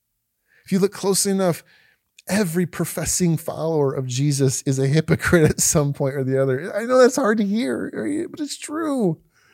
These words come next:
We're all <laughs> hypocrites. None of us can be like Jesus completely. And yet we talk about it. We talk about following Jesus and being Christian. Like,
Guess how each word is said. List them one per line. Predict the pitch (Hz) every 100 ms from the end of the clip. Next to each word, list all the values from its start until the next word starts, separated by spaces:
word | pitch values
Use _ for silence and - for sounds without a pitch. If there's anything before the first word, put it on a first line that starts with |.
| _ -
We're | - -
all | -
<laughs> | -
hypocrites. | 240 233 214 226 196 - - - - 202 _ -
None | 220 262
of | 277 240
us | 190 -
can | 202 196 180
be | 151 196 196
like | 185 175 147
Jesus | 123 165 156 156
completely. | - 147 139 143 170 202 214 - _ _ _ _ _ _ _ _ _
And | 165
yet | 170 165
we | 151
talk | - 180 214
about | 123 135 -
it. | 143
We | 127
talk | - 165 139
about | 123 -
following | 147 165 170 151
Jesus | 151 175 147 127 123
and | 117
being | 170 165
Christian. | 170 156 - - - _ _ -
Like, | 202 -